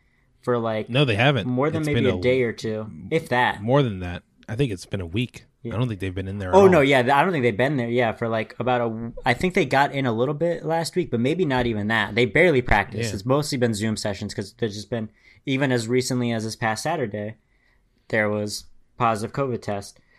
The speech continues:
Speaker 1: They're going up against the Bills, who have looked incredible all year, undefeated
Speaker 2: Yeah.
Speaker 1: teams. Titans are undefeated too, but they've looked like a very lucky
Speaker 2: The,
Speaker 1: undefeated
Speaker 2: yeah,
Speaker 1: team
Speaker 2: very lucky,
Speaker 1: where
Speaker 2: yeah.
Speaker 1: they've, like, barely beat some shitty teams.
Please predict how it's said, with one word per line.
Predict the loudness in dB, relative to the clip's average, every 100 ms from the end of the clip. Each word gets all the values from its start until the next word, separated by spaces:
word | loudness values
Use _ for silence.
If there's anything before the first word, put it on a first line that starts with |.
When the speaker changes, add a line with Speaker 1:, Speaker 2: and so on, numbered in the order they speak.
| _
Speaker 1:
They're | 0 2
going | 4 2
up | 2
against | 0 0
the | 0
Bills, | 0 0 0
who | -2
have | 0
looked | -2 -4 -16 -20 _
incredible | -10 -8 -2 -2 -2 -4 -4 -6 -12 _ _
all | 0 0
year, | 0 -2 -2 -4 -6
undefeated | -2 -2 0 -2 0
Speaker 2:
Yeah. | 0
Speaker 1:
teams. | 0 -2 -6 -8
Titans | 0 2 4
are | 2
undefeated | 2 0 -2 0
too, | -2
but | 0 2
they've | 2 4
looked | 0 0
like | -2 -2 -6 _ _ -6
a |
very | 0 2 2
lucky | 2 0 0 -4 -6 -10 -4
Speaker 2:
The, | 0
Speaker 1:
undefeated | 0 0 -2 0
Speaker 2:
yeah, | 0
Speaker 1:
team | -2 -2
Speaker 2:
very | -4 -4
lucky, | -6 -10 -4
Speaker 1:
where | -2
Speaker 2:
yeah. | 0
Speaker 1:
they've, | 0
like, | -2 0
barely | 2 4 4 0
beat | -2 -2 -2 -6 _ _
some | -6 -4 -4 -6 -10 _ _ _ _
shitty | -4 -2 -2
teams. | -4 -8 -8 -14